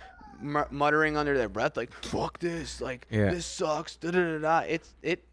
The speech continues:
Speaker 1: you have to really just press forward because that, that happened a bunch of times, especially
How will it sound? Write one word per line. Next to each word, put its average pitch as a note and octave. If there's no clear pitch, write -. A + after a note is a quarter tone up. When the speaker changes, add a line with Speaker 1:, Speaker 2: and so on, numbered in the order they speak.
Speaker 1:
you D3
have E3
to D3+
really D3
just C3
press C#3+
forward D#3
because A#2+
that, C3
that B2+
happened C3
a A#2+
bunch A#2+
of -
times, D#3+
especially D3+